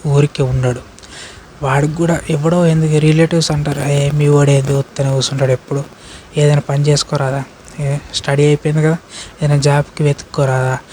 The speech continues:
So వాడికేం గుర్తు, వాళ్ళకేం తెలుసు వాడు ఎంత స్ట్రగుల్స్ ఫేస్ చేస్తుండో? So వాడికి గుర్తు ఎంత ప్రాబ్లం ఫేస్ చేస్తుండో. So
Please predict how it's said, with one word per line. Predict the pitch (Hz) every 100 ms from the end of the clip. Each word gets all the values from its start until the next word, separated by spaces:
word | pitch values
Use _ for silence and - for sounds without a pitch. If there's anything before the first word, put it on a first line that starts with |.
| - -
So | - 170
వాడికేం | 160 175 185 190 175 160
గుర్తు, | 151 - 170 151 139
వాళ్ళకేం | 143 156 - 151 165
తెలుసు | 151 135 - 139 - - - 156
వాడు | 143
ఎంత | 143 147 -
స్ట్రగుల్స్ | - 160 139 147 -
ఫేస్ | - 139 127
చేస్తుండో? | 139 - - 135 135 - - - - - -
So |
వాడికి | 185 147 135 143 151 175
గుర్తు | - 160 - 147 135
ఎంత | 156 147 147
ప్రాబ్లం | 151 151 143 143 147
ఫేస్ | 139 147 139
చేస్తుండో. | 147 131 - 151
So | - 185